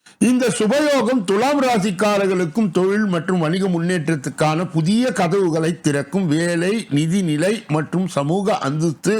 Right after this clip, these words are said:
ஆகிய மூன்று துறைகளில் நேர்மறையான மாற்றங்களை காணலாம். வர்த்தகத்திலே ஒரு புதிய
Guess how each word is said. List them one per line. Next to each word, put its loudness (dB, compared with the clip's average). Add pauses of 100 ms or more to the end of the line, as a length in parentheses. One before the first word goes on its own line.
(640)
ஆகிய 0
மூன்று 0
துறைகளில் 0
நேர்மறையான 0
மாற்றங்களை -2
காணலாம். -4 (520)
வர்த்தகத்திலே 0
ஒரு -2
புதிய 0